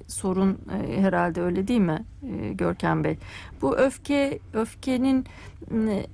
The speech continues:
aşılması, öfkenin başka yö-,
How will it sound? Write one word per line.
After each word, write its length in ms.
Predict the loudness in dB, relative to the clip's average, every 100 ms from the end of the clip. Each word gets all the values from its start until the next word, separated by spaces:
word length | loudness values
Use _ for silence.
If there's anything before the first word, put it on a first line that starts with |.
| -2 0
aşılması, 880 | 2 2 2 4 2 0 0 0 2
öfkenin 640 | 0 -2 -2 2 2 4
başka 360 | 2 0 -2 0
yö-, 180 | 0